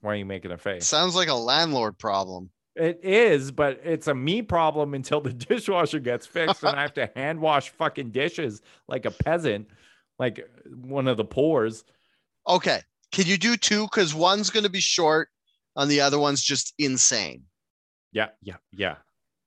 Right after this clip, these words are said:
Speaker 2: Okay, the short one is the Depp Heard defamation lawsuit.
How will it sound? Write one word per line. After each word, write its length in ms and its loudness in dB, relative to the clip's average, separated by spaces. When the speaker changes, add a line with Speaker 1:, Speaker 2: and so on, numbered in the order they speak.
Speaker 2:
Okay, 120 2
the 100 -2
short 360 2
one 300 2
is 560 2
the 100 2
Depp 400 2
Heard 540 0
defamation 680 0
lawsuit. 600 2